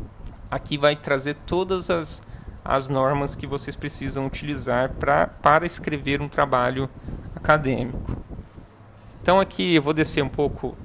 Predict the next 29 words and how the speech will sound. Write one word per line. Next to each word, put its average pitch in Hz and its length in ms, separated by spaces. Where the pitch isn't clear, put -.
a 123 160
rolagem 123 680
pra 117 160
gente 120 260
olhar 120 340
mais 123 220
de 123 100
perto. 143 560
É, 123 400
aqui 214 520
vocês 180 280
vão 185 120
encontrar, 170 840
como 196 200
é 233 40
o 285 60
manual, 131 580
é 143 120
válido 160 440
que - 100
vocês 151 340
recorram 160 680
a 120 80
ele 139 400
quando 180 220
vocês 175 260
precisarem 170 760
escrever 160 800
uma, 170 460